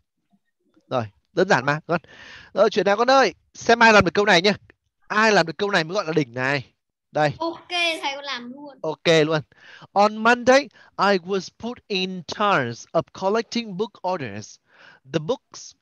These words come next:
Speaker 1: cost two point five dollar, three point seven five dollar, and five dollar. I collected eight orders on
Speaker 2: Yeah.
Speaker 1: Tuesday, eleven orders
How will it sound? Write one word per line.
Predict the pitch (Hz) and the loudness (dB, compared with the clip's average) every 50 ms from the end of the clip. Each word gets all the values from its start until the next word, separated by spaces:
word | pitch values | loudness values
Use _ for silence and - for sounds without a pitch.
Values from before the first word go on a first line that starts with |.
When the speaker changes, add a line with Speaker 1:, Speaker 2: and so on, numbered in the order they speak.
| _ | _
Speaker 1:
cost | - - 226 254 - - - _ | -16 -12 -10 -10 -10 -12 -16 _
two | - - 254 262 | -8 -8 -8 -6
point | - - 226 233 | -4 -4 -4 -4
five | 220 - 220 208 220 220 208 - | -4 -4 -2 -2 0 0 -2 -2
dollar, | 202 190 190 151 117 98 90 - _ _ _ _ _ _ _ - | -4 -4 -4 -4 -6 -6 -10 -14 _ _ _ _ _ _ _ -12
three | - 220 247 254 | -6 -2 -2 -2
point | 220 - 202 202 208 196 | -4 -4 -6 -6 -4 -4
seven | - 202 196 202 202 | -2 -2 0 0 -2
five | - 196 190 190 156 | -2 -2 -4 -4 -4
dollar, | - 170 180 202 220 214 - - - - - - - | -6 -6 -4 -4 -4 -4 -6 -14 -20 -20 -18 -8 -4
and | 165 175 170 | -4 -4 -4
five | - - 196 185 202 185 | -2 -2 0 2 2 0
dollar. | - 175 160 131 110 92 - _ _ _ _ _ _ _ _ _ _ _ _ _ _ _ _ _ - | 0 -4 -6 -6 -8 -14 -18 _ _ _ _ _ _ _ _ _ _ _ _ _ _ _ _ _ -2
I | 190 214 226 233 233 226 _ | 0 2 4 2 2 0 _
collected | - - 208 208 202 214 220 214 _ - 208 196 - - - - _ _ _ - | -4 -4 -2 0 2 2 2 0 _ 0 0 0 0 -2 -12 -18 _ _ _ 2
eight | 233 202 220 240 - - _ | 4 4 4 4 0 -6 _
orders | - 190 185 185 175 143 117 101 104 104 - - _ _ _ _ - | -6 -4 -2 -2 -2 -4 -6 -8 -10 -14 -16 -18 _ _ _ _ -6
on | 175 175 175 | -4 -4 -4
Speaker 2:
Yeah. | 180 208 - | -6 -8 -8
Speaker 1:
Tuesday, | - 240 254 226 - - 196 202 208 208 190 - _ - - - - _ _ _ _ - | -6 -6 -4 -4 -2 2 4 6 6 4 2 -2 _ -20 -20 -20 -20 _ _ _ _ -2
eleven | 220 233 247 240 233 254 254 233 - - | 0 2 2 2 2 0 -2 -4 -6 -6
orders | 202 214 202 151 120 107 113 - - | -4 -4 -4 -4 -4 -6 -8 -10 -12